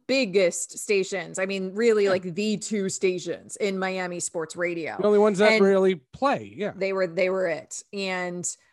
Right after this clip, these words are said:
Speaker 1: and so now they're owned by the same company. You've got the same boss, and they basically end up essentially kind of getting rid of one of the stations, to,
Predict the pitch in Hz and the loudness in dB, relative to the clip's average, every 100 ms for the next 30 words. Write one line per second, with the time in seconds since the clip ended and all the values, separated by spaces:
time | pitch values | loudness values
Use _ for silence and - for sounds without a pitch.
0 | _ _ _ _ _ - 233 214 - 233 | _ _ _ _ _ -2 0 0 2 4
1 | 214 208 214 214 214 202 196 180 156 - | 4 4 4 2 2 0 -2 -2 -6 -8
2 | 165 165 233 233 214 208 196 _ 190 196 | -12 -4 -4 -2 -4 -6 -8 _ -8 -4
3 | 190 165 - 151 - 120 135 196 226 214 | -2 -2 -4 -12 -10 -12 -4 2 4 4
4 | 196 - - 226 208 202 277 247 302 330 | 2 -4 -4 -2 -2 2 0 2 0 -2
5 | 302 285 262 208 226 226 208 196 233 370 | -2 -2 0 0 0 0 0 0 -2 0
6 | 466 494 277 226 220 190 185 185 170 185 | 0 2 0 0 -2 -2 -2 -2 0 -2
7 | 175 170 160 165 - 180 165 - - - | 0 -4 -8 -8 -6 -6 -6 -12 -16 -10
8 | 190 | -10